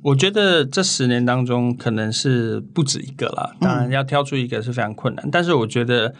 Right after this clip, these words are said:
Speaker 1: 我们春池有一个事情是，不管发生什么事，我们都有的压力，就是我们的玻璃回收、废玻璃回收这件事情，其实是一直压在我们身上。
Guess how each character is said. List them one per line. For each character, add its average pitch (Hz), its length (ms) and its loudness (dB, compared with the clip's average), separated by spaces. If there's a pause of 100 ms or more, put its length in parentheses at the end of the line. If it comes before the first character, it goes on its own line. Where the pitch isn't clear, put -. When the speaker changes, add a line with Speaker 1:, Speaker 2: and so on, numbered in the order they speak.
(260)
Speaker 1:
我 - 60 -2
们 127 120 6
春 160 220 0
池 143 180 0
有 110 120 4
一 113 80 0
个 113 320 0
事 131 220 0
情 120 240 -2
是， 135 160 0
不 135 140 0
管 123 180 0
发 127 160 0
生 127 140 0
什 120 100 -4
么 110 100 -8
事， 123 220 -4
我 107 140 -4
们 107 100 -4
都 127 160 0
有 117 80 0
的 104 180 -6
压 110 280 -4
力， 110 280 -8
就 127 140 -4
是 117 380 -4 (400)
我 131 180 2
们 123 280 4
的 123 320 2
玻 156 360 2
璃 113 260 -4
回 113 220 0
收、 113 280 0
废 147 220 0
玻 135 180 0
璃 120 120 2
回 110 120 -2
收 117 160 -2
这 117 140 -6
件 110 80 -6
事 113 200 -4
情， - 280 -8
其 135 80 -4
实 123 140 0
是 131 220 0
一 139 120 2
直 123 140 0
压 120 180 0
在 120 140 -4
我 113 40 -6
们 117 140 -10
身 110 240 -8
上。 - 200 -4